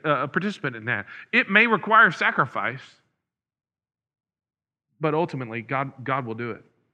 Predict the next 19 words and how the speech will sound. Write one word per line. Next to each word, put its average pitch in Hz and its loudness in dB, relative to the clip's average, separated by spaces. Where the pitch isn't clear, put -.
Second 196 4
thing 156 0
I 151 6
will 139 -2
tell 156 -2
you 127 -2
is 117 -6
that 139 -4
this, 147 -6
this 139 -8
story 151 -4
means 123 -6
that 135 -10
God 165 -4
has 139 -2
unmatched 131 -4
power. 113 -6
You 160 -8
know, 104 -6